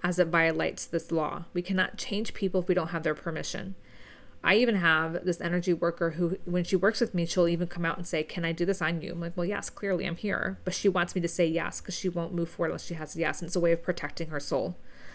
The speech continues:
So I think this is important to just remember, because so many of us want to change people around us because it's hard to see people around us suffer. It's hard to see people around us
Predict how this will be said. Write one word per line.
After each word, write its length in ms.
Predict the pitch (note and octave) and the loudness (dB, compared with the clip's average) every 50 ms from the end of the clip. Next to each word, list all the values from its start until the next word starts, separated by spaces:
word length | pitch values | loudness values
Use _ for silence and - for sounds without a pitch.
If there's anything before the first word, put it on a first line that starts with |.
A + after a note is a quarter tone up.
| - - - - - - - | -14 -16 -16 -16 -16 -16 -12
So 540 | - - - - G#3 G3 F#3+ F#3+ F3 - - - - | -8 0 6 10 12 12 12 12 10 8 4 -2 2
I 120 | - F#3+ F#3 | 4 4 4
think 120 | G#3 G3 | 6 4
this 160 | F#3 F#3+ - | 2 2 2
is 120 | F#3+ F3+ F#3 | 2 4 4
important 720 | F3 F3 - - - F3+ - - F3 F3 F3 - - - - - - - - - - - - | 4 2 2 2 2 2 4 4 0 -2 -2 -2 -6 -8 -10 -14 -14 -16 -16 -16 -18 -12 -6
to 120 | - G3 | -4 -2
just 220 | F3 F3+ F3 - - | -2 -2 -2 0 0
remember, 640 | F3+ E3+ E3 D#3 E3 D#3+ F3+ F3+ F#3 F#3+ G#3 G#3 G#3 - - - - - - - - - - - - - - - - - - - F3+ | 0 2 2 0 2 2 4 4 4 4 2 -2 -6 -12 -18 -20 -20 -16 -14 -10 -10 -10 -10 -10 -10 -12 -12 -12 -12 -12 -14 -8 -4
because 280 | - F#3 - F#3+ F3 - | -2 -2 0 0 0 2
so 160 | - G3 F#3 | 2 4 4
many 240 | F#3 F3+ F3+ F3+ F#3 | 4 4 4 4 4
of 80 | E3+ | 4
us 260 | E3+ E3 E3 - - F3+ | 4 2 2 2 0 0
want 200 | D#3+ - - - | -2 -2 -2 -2
to 100 | F#3+ F3 | -4 -4
change 340 | - - F3 F3 F3 - | -2 -2 -2 -2 -2 -2
people 240 | - - F#3 - F3 | -2 0 0 2 2
around 400 | E3+ E3 E3 E3 D#3 D#3+ E3+ F3 | 2 2 0 0 0 0 0 0
us 140 | F3+ F3+ - | -2 -2 -2
because 180 | - - F3 - | -4 -8 -8 -6
it's 140 | - - | -6 -6
hard 460 | - - - E3+ F3 F3+ F#3 F#3 F#3 F3 - - | -4 0 2 4 6 6 4 2 0 -2 -4 -6
to 100 | - - | -6 -2
see 160 | - G3 F3+ | 0 0 0
people 240 | - - F#3 F#3 F3 | 0 0 0 0 2
around 260 | F3 E3 E3 D#3+ D#3+ | 2 0 -2 -2 -4
us 100 | - - | -4 -2
suffer. 500 | - - - - B3 A2+ A2+ A#3 - - - | 0 2 4 6 6 6 6 6 4 4 2
It's 120 | G#2+ - | 2 0
hard 260 | - - F3+ F3+ F3+ F3 | 2 4 4 4 4 4
to 60 | F3 | 2
see 160 | - - F3 | 2 2 2
people 300 | F#3 - F#3 F3+ - F3 | 2 0 -2 -2 -2 0
around 320 | E3+ E3+ E3 E3 E3 D#3+ | 0 0 -2 -2 -2 -2
us 260 | D#3 D#3 - - - | -4 -4 -4 -6 -8